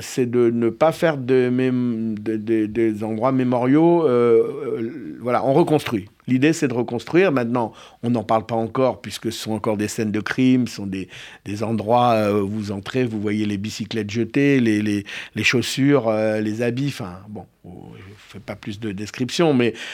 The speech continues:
mais ça sera reconstruit, je pense, et effectivement, le Fonds social, nous avions contribué à construire, à reconstruire le kibbutz Kerem Shalom, qui a été très durement éprouvé.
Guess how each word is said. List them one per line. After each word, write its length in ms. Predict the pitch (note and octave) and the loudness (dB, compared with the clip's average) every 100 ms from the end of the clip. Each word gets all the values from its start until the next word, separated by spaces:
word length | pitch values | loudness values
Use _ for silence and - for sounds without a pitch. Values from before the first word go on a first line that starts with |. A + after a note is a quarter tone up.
| - - | -8 2
mais 160 | C3 | 2
ça 160 | C3 C3+ | 4 2
sera 240 | - C3+ | 2 2
reconstruit, 560 | C3 B2 C3 - D#3+ C3+ | 4 2 0 2 4 4
je 100 | A#2 | 4
pense, 400 | A2+ D#3 C#3+ - | 4 2 2 2
et 180 | A2+ A2 | 4 4
effectivement, 540 | A2 - B2 C3 C#3+ | 0 -4 -2 2 2
le 60 | C3 | 2
Fonds 160 | A2+ | -4
social, 400 | G#2+ A2 - B2 | -4 -4 0 2
nous 160 | A#2 A2 | 2 0
avions 260 | G#2 A2+ | 0 -2
contribué 600 | A2 A2+ G#2 A2 A2 A#2+ A#2 | -2 -6 -6 -4 0 2 2
à 120 | A2 | 2
construire, 500 | A2 G#2+ - B2 A2 | -2 -8 -4 -2 -2
à 60 | G2+ | -2
reconstruire 640 | B2 C3+ C3 - C#3 B2 | -2 0 -2 -2 0 2
le 80 | A2 | 0
kibbutz 320 | A#2 A2 A#2 | 0 -4 -4
Kerem 260 | B2 A2+ A2+ | -4 -2 -2
Shalom, 400 | - B2+ D3+ C#3 | 0 2 4 2
qui 100 | G#2+ | -2
a 40 | |
été 180 | G2+ A2 | -4 -6
très 200 | - A#2 | -4 -4
durement 280 | A#2 A2 A2+ | -2 -2 -2
éprouvé. 640 | G#2+ - A#2 C3+ F#3 G3 | -2 -4 -2 2 4 2